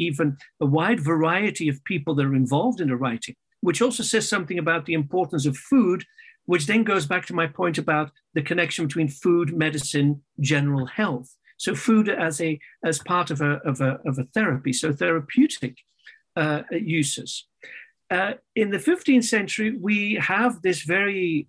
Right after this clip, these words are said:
uh, literary title, and I think there's two ways in which to interpret that. Either we can say that this is the author,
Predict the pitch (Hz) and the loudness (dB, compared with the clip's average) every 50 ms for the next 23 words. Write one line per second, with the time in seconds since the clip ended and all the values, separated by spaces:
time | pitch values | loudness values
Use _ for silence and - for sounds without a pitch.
0 | - 151 147 262 160 143 156 185 185 - - 170 160 151 147 139 139 - - 262 | -2 -2 -2 0 0 0 0 0 0 -2 -2 0 2 2 0 0 -2 0 2 4
1 | 285 262 254 - 139 127 147 143 - _ - - - - - - - _ - 175 | 4 4 2 2 -2 -4 -4 -6 -8 _ -20 -20 -20 -20 -20 -20 -20 _ -4 -4
2 | 190 190 196 196 185 - - - 294 294 277 254 254 - - - - 160 180 196 | -2 0 0 -2 -2 -2 2 4 6 6 6 6 4 -2 -8 -10 -6 -2 -2 0
3 | 185 - - - - 277 302 277 226 208 196 180 147 185 165 160 180 170 - - | 0 -2 0 2 4 6 6 6 6 4 2 0 0 -2 -2 -2 -2 -2 -4 -4
4 | - - 170 160 160 165 170 160 156 143 - 180 180 147 - 147 135 131 135 131 | -2 0 0 0 0 0 -2 -2 -2 -2 -2 -2 -2 -2 -2 -4 -4 -2 -4 -6
5 | 131 - - - _ _ _ - - - - _ _ _ - 196 220 269 302 302 | -6 -8 -14 -20 _ _ _ -20 -20 -20 -20 _ _ _ -2 2 4 6 6 6
6 | 220 226 226 214 208 202 196 170 175 208 214 214 - 190 190 175 160 - - - | 4 4 2 2 2 -2 -4 -4 -6 -6 -6 -4 -4 -4 -2 -2 -2 0 0 0
7 | 202 190 185 180 170 175 151 156 190 185 - 190 160 165 175 - - - 180 185 | 2 2 2 2 2 0 0 0 0 0 -2 -2 -2 -2 -2 -2 0 2 2 2
8 | 190 185 143 - - 156 147 143 139 | 2 2 0 0 0 0 2 0 0